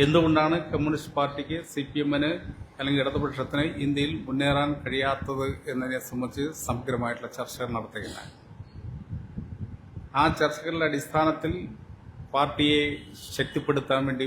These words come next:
മുന്നോട്ട് നയിക്കാൻ വേണ്ടിയുള്ള തീരുമാനമെടുക്കുക മാത്രമല്ല, അതിൻ്റെ തുടർ നടപടികൾ ആരംഭിക്കുകയും ചെയ്തു. കമ്മ്യൂണിസ്റ്റ് പാർട്ടിയും ഇടതുപക്ഷ പ്രസ്ഥാനങ്ങളെയും ഇന്ത്യയിൽ ശക്തിപ്പെടുത്തുക എന്ന ആ കടമ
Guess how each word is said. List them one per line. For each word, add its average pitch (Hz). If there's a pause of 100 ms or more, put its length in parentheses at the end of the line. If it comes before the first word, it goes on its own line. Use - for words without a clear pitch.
(100)
മുന്നോട്ട് 127
നയിക്കാൻ 123
വേണ്ടിയുള്ള 120 (360)
തീരുമാനമെടുക്കുക 131
മാത്രമല്ല, 120 (1000)
അതിൻ്റെ 160 (100)
തുടർ 156
നടപടികൾ 139
ആരംഭിക്കുകയും 123
ചെയ്തു. - (1900)
കമ്മ്യൂണിസ്റ്റ് 139
പാർട്ടിയും 139
ഇടതുപക്ഷ 135 (100)
പ്രസ്ഥാനങ്ങളെയും 135
ഇന്ത്യയിൽ 131 (100)
ശക്തിപ്പെടുത്തുക 127 (480)
എന്ന 127 (300)
ആ 131 (120)
കടമ 131